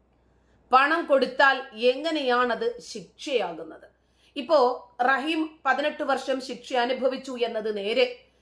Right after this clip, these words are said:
ഈ മുപ്പത്തിനാല് കോടി രൂപ സമാഹരിച്ചതിൽ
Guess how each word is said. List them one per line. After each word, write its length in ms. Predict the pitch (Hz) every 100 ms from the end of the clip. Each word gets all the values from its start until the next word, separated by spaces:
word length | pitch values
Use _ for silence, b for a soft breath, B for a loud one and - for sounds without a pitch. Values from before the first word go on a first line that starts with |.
| _ _ 214
ഈ 120 | 285
മുപ്പത്തിനാല് 840 | 285 269 320 320 330 320 330 330
കോടി 520 | 320 285 285 302 311
രൂപ 340 | 285 285 294 294
സമാഹരിച്ചതിൽ 1120 | 294 262 269 285 277 240 240 220 190 254 320